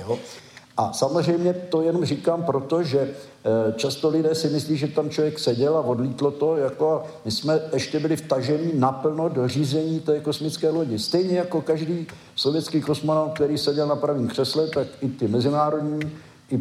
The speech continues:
eh, prostě já, jsme museli být vtaženi do toho řízení. A je pravdou, že my jsme s tím Alexejem se natolik sehráli, že jsme měli, jakoby, mez-, to vzniklo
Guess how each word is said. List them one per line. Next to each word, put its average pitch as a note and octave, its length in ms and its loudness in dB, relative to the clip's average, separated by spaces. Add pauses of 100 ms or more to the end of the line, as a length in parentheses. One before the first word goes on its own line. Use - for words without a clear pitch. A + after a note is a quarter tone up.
(140)
eh, B2+ 280 4
prostě B2 400 0 (160)
já, B2+ 300 2
jsme C3+ 180 -2
museli D#3+ 340 2
být C#3+ 140 0
vtaženi C#3+ 420 0
do C3+ 100 0
toho C#3 240 2
řízení. G#2+ 420 0
A A2+ 80 0
je D#3+ 120 2
pravdou, G2+ 720 -2 (480)
že G2+ 180 2
my D#3 100 0
jsme E3 200 0
s - 80 -4
tím D#3 180 0
Alexejem D#3+ 760 0 (240)
se - 180 0
natolik D3+ 420 0
sehráli, A2+ 760 0 (320)
že G2+ 300 0
jsme E3 300 0
měli, E3 420 2 (200)
jakoby, D#3+ 440 2
mez-, C#3+ 280 0
to E3 100 0
vzniklo E3 460 0